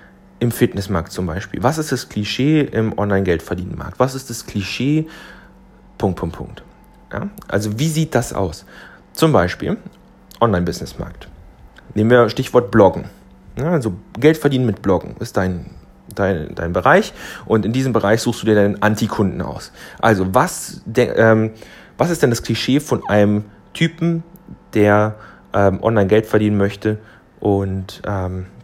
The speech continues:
und noch nicht deine Möglichkeit kennengelernt hat, mit Bloggen Geld zu verdienen zum Beispiel? Also,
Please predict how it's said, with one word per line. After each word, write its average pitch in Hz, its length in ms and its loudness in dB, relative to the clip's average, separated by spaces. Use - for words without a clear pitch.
und 107 260 2
noch 107 160 0
nicht 123 220 -2
deine 104 160 6
Möglichkeit 107 420 2
kennengelernt 104 380 4
hat, 101 160 2
mit 95 520 -4
Bloggen 98 200 4
Geld 90 180 4
zu - 80 -14
verdienen 85 200 -4
zum - 100 -6
Beispiel? 90 300 -2
Also, 117 200 2